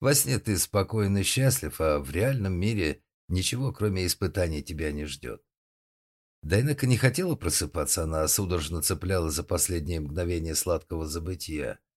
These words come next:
спасавшего ее от жестокой действительности.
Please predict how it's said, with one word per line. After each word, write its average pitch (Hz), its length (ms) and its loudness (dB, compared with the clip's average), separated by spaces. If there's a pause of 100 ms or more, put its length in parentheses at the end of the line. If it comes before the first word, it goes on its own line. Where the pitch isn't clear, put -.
(300)
спасавшего 101 760 2
ее 90 340 2
от 82 100 2
жестокой 82 480 -2
действительности. 78 880 -6